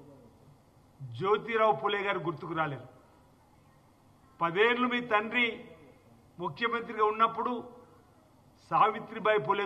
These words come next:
కూడా గుర్తుకు రాలేరు. ఈరోజు మీరు చెప్తే మేము నేర్చుకోవాలని చెప్పిన మాట, మీరు చెప్తే మా అసెంబ్లీ స్పీకర్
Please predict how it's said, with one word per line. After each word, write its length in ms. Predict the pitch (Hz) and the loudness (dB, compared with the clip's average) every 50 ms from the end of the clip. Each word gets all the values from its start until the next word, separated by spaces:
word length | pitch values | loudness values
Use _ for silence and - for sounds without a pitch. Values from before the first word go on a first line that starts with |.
| 190 | 0
కూడా 140 | 175 - 208 185 165 | 0 0 0 0 -4
గుర్తుకు 280 | 170 143 - 151 175 175 | -6 -6 -6 0 4 4
రాలేరు. 280 | 170 160 147 135 117 113 - - - - - - - _ _ _ _ - - - _ _ _ _ _ _ _ _ _ - | 4 4 4 0 -6 -10 -14 -18 -20 -20 -20 -20 -20 _ _ _ _ -20 -20 -20 _ _ _ _ _ _ _ _ _ -12
ఈరోజు 460 | 156 170 185 196 190 240 247 262 247 - 202 214 | -8 -8 -6 0 6 8 8 8 8 6 0 2
మీరు 180 | 220 233 220 - - | 2 2 2 0 2
చెప్తే 340 | 208 208 175 165 - 247 262 269 262 - - - - - - - - - - - _ _ _ - | 2 2 2 2 4 6 6 6 6 4 -2 -12 -16 -18 -20 -20 -20 -20 -20 -20 _ _ _ -10
మేము 320 | 143 147 165 185 208 208 190 185 | -6 -4 -4 -2 -2 -4 -2 -2
నేర్చుకోవాలని 680 | 175 185 208 202 147 - - 226 220 220 214 220 - - | 0 0 0 -2 -4 -4 0 4 4 4 4 2 0 -2
చెప్పిన 240 | 208 - 196 185 180 170 160 | -2 0 0 0 4 4 4
మాట, 140 | 151 143 - 143 - - - - - - - - _ _ _ _ _ _ _ _ _ _ _ - | 4 2 -2 -10 -14 -16 -20 -20 -20 -20 -20 -20 _ _ _ _ _ _ _ _ _ _ _ -8
మీరు 300 | 151 170 208 233 240 208 147 - | -4 -2 0 0 0 -2 -2 0
చెప్తే 300 | 220 220 220 220 - 254 254 233 | 0 0 0 0 2 2 6 8
మా 60 | 226 214 208 | 10 8 8
అసెంబ్లీ 380 | 165 - 233 247 226 240 226 214 151 | 8 4 -6 -8 -8 -8 -8 -10 -10
స్పీకర్ 380 | - 208 220 220 220 226 226 | -6 -4 -4 -2 -2 -2 0